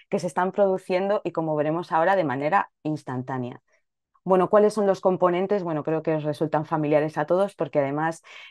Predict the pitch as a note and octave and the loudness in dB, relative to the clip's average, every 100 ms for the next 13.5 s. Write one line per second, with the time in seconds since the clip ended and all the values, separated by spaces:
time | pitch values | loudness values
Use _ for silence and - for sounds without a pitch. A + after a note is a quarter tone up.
0 | - F3 E3 D#3+ D3+ D3 C#3+ C3+ C#3+ D#3+ | 2 6 6 6 6 4 4 0 0 0
1 | D#3+ D#3 E3+ E3 - D#3 D#3+ D#3 D#3+ D#3 | 0 0 -2 -4 -4 -2 0 2 2 0
2 | D3+ D3+ D3+ - G3 G#3 - G#3 G#3 F#3+ | 0 -2 -6 -6 -2 -2 0 -2 -2 -2
3 | E3 D#3 D#3 D#3 D3+ D3+ D3 D3 D3 D3 | -2 -2 0 0 0 0 0 0 -2 -2
4 | C#3+ D#3 C#3+ C3+ C#3+ C#3 C#3 F3+ G3 G3 | -4 -4 -4 -6 -8 -6 -2 0 0 0
5 | F3+ D#3 D3 F#3 F#3+ - G3 F#3+ _ _ | -2 -4 -2 0 0 0 -4 -4 _ _
6 | _ _ F3 E3 E3+ D#3 F3 D#3+ D#3+ D#3 | _ _ -4 0 0 0 -4 -2 -2 2
7 | E3 D#3 D#3 D#3 D#3+ D#3+ - D#3 D3+ D3+ | 0 0 -4 -2 0 0 -2 -4 -2 -2
8 | C#3+ D3 E3 E3 E3+ D#3 D3 C#3+ C#3+ C#3+ | -2 -2 -2 -4 -4 -4 -4 -4 -2 2
9 | D#3 D#3+ D#3+ D3+ C#3+ C#3 C#3+ C3+ - E3 | 2 0 -2 -2 -4 -6 -8 -10 -2 2
10 | D#3 D#3+ D#3 _ _ _ F#3+ E3 E3 D#3+ | 2 0 -4 _ _ _ -2 -2 -2 -2
11 | D3 - D3+ C#3+ C3+ C#3 C3 C3+ C#3+ E3 | -2 -2 -2 -2 -4 -8 -8 -6 0 2
12 | E3 E3 D3+ D#3 D3+ C#3+ C3+ C3+ - C3 | 4 2 0 -4 -4 -4 -4 -8 -6 -2
13 | F3 E3+ E3 D#3+ D#3 | 2 2 2 -2 -2